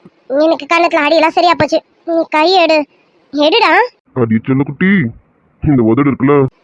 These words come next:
Speaker 1: டேய் கை எடு.
Speaker 2: அடி டார்லிங், இந்த உதடு என்னை பார்த்து ஏதாவது பண்ணுடா. எதுவுமே பண்ணாம அமைதியா இருக்கேன்னு என்னை பார்த்து திட்டுதுடி.
Speaker 1: இ-, இ-, எது? ஏன் உதடு உன்னை பார்த்து திட்டுச்சு? இங்க பாரு,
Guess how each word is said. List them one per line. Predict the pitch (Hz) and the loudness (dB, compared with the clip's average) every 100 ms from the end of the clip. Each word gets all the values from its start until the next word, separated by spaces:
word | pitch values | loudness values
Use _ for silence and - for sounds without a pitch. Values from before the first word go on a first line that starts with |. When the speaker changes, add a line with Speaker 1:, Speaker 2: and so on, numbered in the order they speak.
| - - 285 | -20 -16 -4
Speaker 1:
டேய் | 285 277 330 | 0 0 0
கை | - 277 349 381 | -2 -2 2 2
எடு. | 330 427 539 - _ _ _ _ _ _ | 2 2 0 -6 _ _ _ _ _ _
Speaker 2:
அடி | 131 139 139 | -8 -4 -2
டார்லிங், | 151 165 214 165 - - _ _ - | -2 0 0 0 -2 -8 _ _ -4
இந்த | 139 120 | 0 2
உதடு | 113 131 | 0 0
என்னை | 127 113 | 0 0
பார்த்து | 127 135 131 139 143 131 _ _ _ - | -2 0 0 2 0 -4 _ _ _ -8
ஏதாவது | 165 196 247 | -2 0 0
பண்ணுடா. | - 165 - 139 151 135 _ _ 135 | 0 0 2 2 0 -2 _ _ -4
எதுவுமே | 143 139 190 | 0 2 0
பண்ணாம | 143 147 160 | 2 2 2
அமைதியா | 135 151 180 | 2 2 0
இருக்கேன்னு | 151 156 165 185 - _ _ _ | 0 0 0 0 -4 _ _ _
என்னை | 143 143 | -8 -4
பார்த்து | - 185 185 190 | -2 -2 -2 -4
திட்டுதுடி. | 196 240 185 156 175 226 - 392 302 | -2 0 0 2 0 -2 -6 -10 -8
Speaker 1:
இ-, | - | -2
இ-, | 359 330 | 0 2
எது? | 339 359 - _ _ _ | 2 0 -2 _ _ _
ஏன் | 381 392 370 339 | 0 2 2 2
உதடு | 320 330 - | 2 -2 0
உன்னை | 427 381 | 0 2
பார்த்து | 370 349 359 | 0 0 0
திட்டுச்சு? | 392 370 381 - - _ | 0 0 -2 -4 -20 _
இங்க | 330 311 | -4 -2
பாரு, | 320 349 466 | 0 2 2